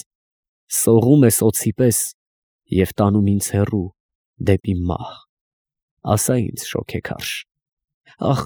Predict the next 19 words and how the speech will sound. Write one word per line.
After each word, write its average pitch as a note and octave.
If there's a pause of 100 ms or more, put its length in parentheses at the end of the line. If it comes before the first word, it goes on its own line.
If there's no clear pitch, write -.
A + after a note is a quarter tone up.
(160)
գուցե C#3+
դու C#3
գիտես, - (680)
այնտեղից D3
կա E3+ (440)
դարձի A#2
ճանապարհ։ - (880)
Տեղ D3
հասանք։ - (720)
Տղերք, - (580)
էս D#3
հո D#3
գերմանական D#3+
հող C#3
է, F2+ (340)
հայտնեցի A#2
ես։ F#2 (800)
Ինչի՞ց A#2
իմացար, E3+